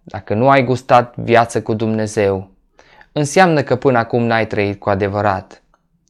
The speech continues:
Iar dacă ai început să umbli cu Dumnezeu și dacă ai parte de o viață nouă în Hristos, cu siguranță ai înțeles că ai găsit adevărata împlinire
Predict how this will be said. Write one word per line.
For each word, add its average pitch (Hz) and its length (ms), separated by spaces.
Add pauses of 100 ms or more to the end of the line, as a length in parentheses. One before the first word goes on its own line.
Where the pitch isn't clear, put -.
(400)
Iar 98 160
dacă 98 200
ai 104 80
început 110 380
să 139 100
umbli 147 260
cu 139 120
Dumnezeu 117 600
și 143 180
dacă 107 320
ai 143 180
parte 143 360
de 120 100
o 113 60
viață 131 380
nouă 123 260
în 120 100
Hristos, 110 720 (840)
cu - 120
siguranță 120 600
ai 113 100
înțeles 107 420
că - 80
ai 104 120
găsit 107 320
adevărata 104 580
împlinire 101 760